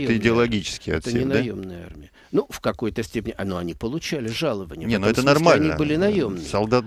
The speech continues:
Speaker 1: Они
Speaker 2: офицер должен на
Speaker 1: заключали
Speaker 2: что-то жить.
Speaker 1: какой-то договор, ряд
Speaker 2: Мгм.
Speaker 1: они заключали о том, что они будут служить.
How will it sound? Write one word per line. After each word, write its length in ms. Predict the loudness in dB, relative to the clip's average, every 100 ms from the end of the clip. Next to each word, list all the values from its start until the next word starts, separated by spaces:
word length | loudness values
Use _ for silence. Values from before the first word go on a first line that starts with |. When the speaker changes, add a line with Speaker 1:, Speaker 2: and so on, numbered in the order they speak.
| 2
Speaker 1:
Они 260 | 4 4
Speaker 2:
офицер 160 | 4 4
должен 240 | 4 2
на 80 | 4
Speaker 1:
заключали 200 | 4 4
Speaker 2:
что-то 140 | 2 2
жить. 100 | 2
Speaker 1:
какой-то 320 | -2 0 -2
договор, 680 | -2 0 0 2 0 -2 -2
ряд 320 | 0 0 -2
Speaker 2:
Мгм. 60 | -6
Speaker 1:
они 220 | -6 -6
заключали 720 | -4 -6 -2 -4 -2 -6 -6 -8
о 160 | -10
том, 180 | -4 -4
что 180 | -4 -6
они 140 | -4
будут 240 | -4 -6 -8
служить. 320 | -8 -8